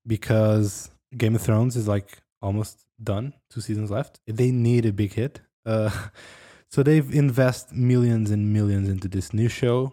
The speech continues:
Production actually came to a full halt, and they resetted production and recast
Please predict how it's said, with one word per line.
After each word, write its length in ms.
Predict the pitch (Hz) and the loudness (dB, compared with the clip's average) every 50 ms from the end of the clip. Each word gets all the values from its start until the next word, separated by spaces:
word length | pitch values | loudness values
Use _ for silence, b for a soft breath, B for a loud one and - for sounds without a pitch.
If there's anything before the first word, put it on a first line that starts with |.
| _ - | _ -10
Production 640 | - 107 113 110 - - - 117 113 113 113 113 B B B B B B B B B B | -6 -2 -2 -2 -4 -2 -2 -2 0 0 -2 -4 B B B B B B B B B B
actually 300 | - 110 - - 113 110 | -6 -6 -2 0 -2 -2
came 240 | 104 - 117 110 104 | 0 0 -2 -2 -2
to 160 | - - 113 | -2 0 -2
a 40 | 98 | -2
full 840 | - - - - - - - - - 117 117 117 113 113 113 104 98 | -2 -6 -14 -16 -16 -18 -16 -6 -2 0 0 2 0 0 -2 -2 -6
halt, 440 | - - 110 107 123 143 - - - 120 | -4 -2 -2 -2 -2 -2 -6 -10 -6 -4
and 180 | 110 104 104 | -4 -2 0
they 120 | 104 101 101 | 0 0 0
resetted 600 | 95 110 127 120 - - 120 113 117 120 113 - | 2 0 0 -2 -2 -4 -2 0 0 0 -2 -2
production 460 | 120 104 107 98 - - 123 123 123 | -4 -2 -2 -4 -4 -4 -4 -4 -2
and 240 | 113 107 101 98 98 | -4 -4 -2 0 0
recast 680 | 113 117 - - 110 98 107 120 - - - - | -2 -2 -2 -4 -4 -4 -4 -6 -8 -12 -18 -20